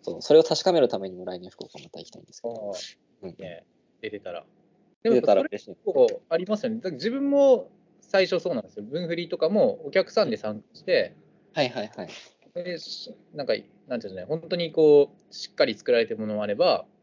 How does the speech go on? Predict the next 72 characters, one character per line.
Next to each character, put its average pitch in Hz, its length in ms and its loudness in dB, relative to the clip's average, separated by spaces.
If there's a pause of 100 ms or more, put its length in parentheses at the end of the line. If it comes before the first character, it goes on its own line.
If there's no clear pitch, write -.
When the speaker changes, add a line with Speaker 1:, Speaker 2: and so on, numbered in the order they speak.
(640)
Speaker 2:
「あ、 - 80 -8 (300)
す - 140 -10
ご 165 120 4
い、 117 60 -2
こ - 160 -8
れ 120 120 -4
昨 151 80 -4
日 180 160 0
作 202 140 -4
っ - 20 -12
た 170 180 0
の 123 120 -2
か 117 80 -4
な」 123 140 2
み 123 80 -4
た 113 80 0
い - 20 -4
な 101 60 -6
の 95 80 -10
も 98 80 -4
あ 104 40 -2
れ 98 100 -4
ば、 120 160 0
Speaker 1:
う - 20 4
ん 135 80 2
う - 20 -2
ん 110 240 -6
う 107 40 -14
ん 95 120 -12 (280)
う 240 40 -2
ん。 233 40 -8
Speaker 2:
こ - 20 -14 (160)
う 175 80 -6
ラ 208 140 0
フ、 - 120 -16
ラ 147 140 2
フ - 100 -12
さ - 120 2
が 123 100 2
逆 110 200 -2
に 120 120 -8
こ 110 420 2
う、 - 400 -20 (260)
良 135 100 0
か 117 80 2
っ - 80 -6
た 95 100 -10
と - 120 -18
い 90 40 -12
う 90 60 -16
か、 104 280 -2
Speaker 1:
う 139 40 0
ん - 20 4
う 123 40 2
ん - 20 2
う 110 40 -2
ん 98 720 -8 (640)
う - 60 -12
ん。 - 40 -4
Speaker 2:
あ - 60 2
の、 196 60 -2
言 233 220 4
葉 254 60 8
を 240 60 8
選 165 220 4
ば 160 100 0
ず 147 180 -8
に 143 140 -4
言 139 100 -4
う - 20 -10
と、 160 380 -2
「あ、 123 80 -8